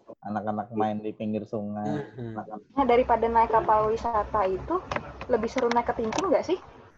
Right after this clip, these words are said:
Speaker 1: Lebih
Speaker 3: Yang
Speaker 1: adrenalin.
Speaker 3: goyang-goyang, terus kita kayak takut <laughs> gitu, nggak?
Speaker 1: Iya. Dulu
Speaker 3: Mungkin,
Speaker 1: kan
Speaker 3: iya.
Speaker 1: itu jadi transportasi dari Samarinda itu ke Samarinda seberang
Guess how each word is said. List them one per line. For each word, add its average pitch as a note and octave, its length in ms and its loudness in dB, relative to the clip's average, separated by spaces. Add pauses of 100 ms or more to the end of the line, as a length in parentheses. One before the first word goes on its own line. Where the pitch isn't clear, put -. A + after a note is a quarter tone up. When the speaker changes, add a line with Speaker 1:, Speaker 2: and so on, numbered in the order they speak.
(920)
Speaker 1:
Lebih G#2 320 -2
Speaker 3:
Yang G2+ 80 2 (480)
Speaker 1:
adrenalin. A2+ 80 2
Speaker 3:
goyang-goyang, A3+ 600 8 (280)
terus G4 240 4
kita D4+ 160 2
kayak D4 320 6
takut C4+ 320 6
<laughs> D#4+ 320 6
gitu, C#4+ 240 2 (100)
nggak? D#4 220 -2
Speaker 1:
Iya. - 200 0 (1800)
Dulu B2+ 400 6
Speaker 3:
Mungkin, D3+ 160 2
Speaker 1:
kan G3 200 0 (200)
Speaker 3:
iya. G3 320 -4 (1300)
Speaker 1:
itu D3 220 -2
jadi F3 280 6
transportasi D3+ 880 2
dari A2+ 320 0
Samarinda A2+ 840 -2
itu C3 400 -6
ke A#2 300 2
Samarinda A#2 420 -4
seberang A#2 460 -4